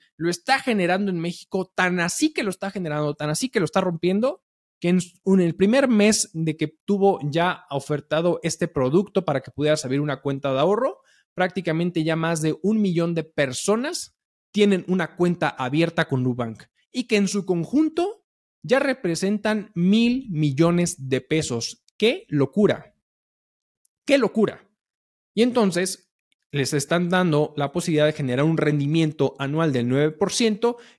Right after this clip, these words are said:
que es variable y variable en el sentido que todo va a depender de qué, de las tasas de interés que al final el Banco de México suba o baje, porque son las tasas de referencia para saber cuánto te pueden ofrecer.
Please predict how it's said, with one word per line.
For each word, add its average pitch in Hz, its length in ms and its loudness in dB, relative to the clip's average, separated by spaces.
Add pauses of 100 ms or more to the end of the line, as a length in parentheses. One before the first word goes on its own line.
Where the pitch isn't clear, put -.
que 143 160 0
es 165 140 0
variable 214 400 4
y 214 80 0
variable 165 320 0
en 196 60 -2
el 185 40 -6
sentido 196 420 -2
que 185 80 -4
todo 160 180 0
va 160 100 4
a - 20 0
depender 170 500 -2
de 202 140 -4
qué, 180 120 0
de 185 100 2
las - 200 -4
tasas 151 300 0
de 175 60 4
interés 185 340 2
que - 80 0
al 208 80 0
final 143 300 -2
el 156 100 2
Banco 123 300 -4
de 165 80 -4
México 151 360 -2
suba 151 340 2
o 180 60 2
baje, 151 440 -4 (260)
porque 135 240 -6
son - 140 -4
las - 120 -4
tasas 143 300 -4
de 202 100 6
referencia 190 560 0
para 147 200 -2
saber 135 240 -8
cuánto 147 260 -4
te - 100 -8
pueden 127 320 -2
ofrecer. 113 440 -8